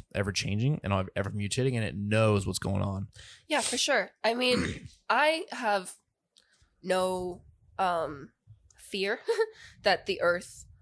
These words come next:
Speaker 2: will die, like, actually die. Like, I don't think we're going to kill the planet. I think the planet's gonna kill us.
Speaker 1: You think so?
Speaker 2: And as a, as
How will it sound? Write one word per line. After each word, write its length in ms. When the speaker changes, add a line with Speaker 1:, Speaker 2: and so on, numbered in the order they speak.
Speaker 2:
will 220
die, 480
like, 180
actually 460
die. 260
Like, 140
I 60
don't 160
think 160
we're 60
going 200
to 60
kill 320
the 80
planet. 460
I 80
think 160
the 80
planet's 320
gonna 160
kill 340
us. 440
Speaker 1:
You 80
think 200
so? 280
Speaker 2:
And 140
as 160
a, 140
as 220